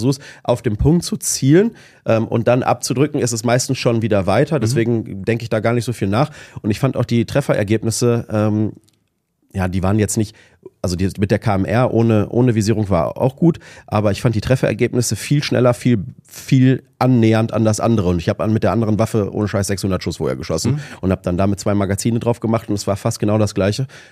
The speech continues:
Speaker 1: Und mir kam's echt einfacher vor, deswegen,
Speaker 2: Ja,
Speaker 1: ähm,
Speaker 2: es ist einfacher, ja.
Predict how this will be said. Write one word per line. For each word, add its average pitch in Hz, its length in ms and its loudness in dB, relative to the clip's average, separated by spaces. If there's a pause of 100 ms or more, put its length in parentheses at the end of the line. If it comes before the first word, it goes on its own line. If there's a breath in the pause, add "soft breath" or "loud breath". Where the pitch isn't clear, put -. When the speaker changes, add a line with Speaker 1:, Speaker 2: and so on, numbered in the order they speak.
(100)
Speaker 1:
Und 104 80 -2
mir 98 80 0
kam's 110 340 -4
echt - 200 -6
einfacher 101 380 -2
vor, 87 240 -6
deswegen, 87 540 -4
Speaker 2:
Ja, 90 160 -2
Speaker 1:
ähm, 90 120 -6
Speaker 2:
es 107 100 -6
ist 135 180 -6
einfacher, 71 360 -12
ja. 78 100 -10